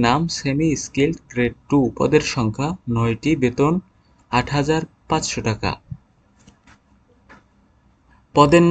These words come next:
নাম অদক্ষ শ্রমিক, পদের সংখ্যা তেরোটি,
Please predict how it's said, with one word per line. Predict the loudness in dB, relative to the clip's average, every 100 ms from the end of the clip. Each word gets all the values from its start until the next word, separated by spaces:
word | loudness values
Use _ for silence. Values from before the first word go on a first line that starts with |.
| 6
নাম | 4 2 0 0
অদক্ষ | 4 2 2 -8 -6 -6
শ্রমিক, | -2 0 2 0 -4 _ _ 0
পদের | 2 2 0
সংখ্যা | -4 -4 -4 -4 -4 _
তেরোটি, | -2 -2 -2 -4